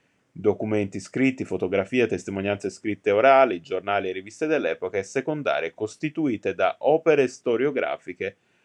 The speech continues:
a loro volta basate sul lavoro condotto sulle fonti da altri studiosi.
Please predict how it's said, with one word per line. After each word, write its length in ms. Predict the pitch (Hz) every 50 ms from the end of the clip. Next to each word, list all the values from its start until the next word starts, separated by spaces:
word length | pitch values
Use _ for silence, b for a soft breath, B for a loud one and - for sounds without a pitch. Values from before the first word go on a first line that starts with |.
| _ _ _
a 80 | - 107
loro 260 | 113 127 139 156 151
volta 340 | 131 117 101 92 - - 101
basate 480 | 98 120 127 127 123 101 90 87 95
sul 180 | 90 - 131 131
lavoro 360 | 143 139 117 95 82 82 -
condotto 420 | - 123 120 117 85 82 - 90
sulle 240 | 87 - - 139 -
fonti 380 | - - - 53 - - - 92
da 160 | 95 95 80
altri 260 | 80 82 - - 85
studiosi. 880 | - - - 110 101 92 98 98 95 95 95 95 92 92 101 98 -